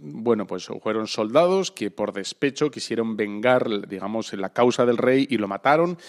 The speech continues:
Sea como sea, murió por defendiendo a la iglesia, ¿no? El, el afecto que unía al rey con Thomas Becket, que siempre estuvo, aunque quizá casi, casi muy tenue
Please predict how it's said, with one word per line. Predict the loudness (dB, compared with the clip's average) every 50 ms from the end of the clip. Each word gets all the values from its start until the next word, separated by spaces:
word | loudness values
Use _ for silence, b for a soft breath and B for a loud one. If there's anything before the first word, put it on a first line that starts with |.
| B B B B B B
Sea | B 2 6 6 6 6
como | 4 2 0 2
sea, | 4 6 6 8 8 6
murió | 4 2 2 2 4 6 8 8 6 6 4 0
por | 0 0 2 2 0 -2 -4 -6 -8 -12 -16 -20 _ _ _ -20
defendiendo | -8 -4 -4 -4 -2 0 0 2 4 4
a | 4
la | 4 2
iglesia, | 0 -2 -4 -6 -6 -6 -8 -10 -10
¿no? | -10 -12 -12 -14 _ _ _ _ _ _ _ _ _ B B B B B B B B B 4
El, | 6 8 8 8 8 6 6 6 6 6 6 6 4 4 2 0 0 -4 -4 -2
el | 2 2 4 4 4 2 0 -2 -2 -2 -2
afecto | -4 -4 -6 -10 -2 4 4 4 4 2 -2 2 4 4 4 4
que | 0 0 0 2
unía | 2 4 4 4 2 2 0 -2 -2
al | -2 -2 -2 -2 -4
rey | -2 2 4 6 6 4 4
con | 0 -2 -4 -4
Thomas | -4 -4 -4 -2 0
Becket, | 0 0 0 0 -2 -4
que | -4 -6 -8
siempre | -4 -2 -2 -2 0 -2 -4
estuvo, | -2 0 2 4 4 4 4 4
aunque | 2 -2 -2 -2 -6 -8 -10 -12
quizá | -10 -12 -12 -6 -4 -2 -2 -2 -2 B B B B B B B
casi, | B -6 -6 -4 -6 -6
casi | -6 -6 -4 -2 -2
muy | 0 2 4 4 2
tenue | 2 -2 _ 4 6 6 6 6 6 4 4 2 0 -4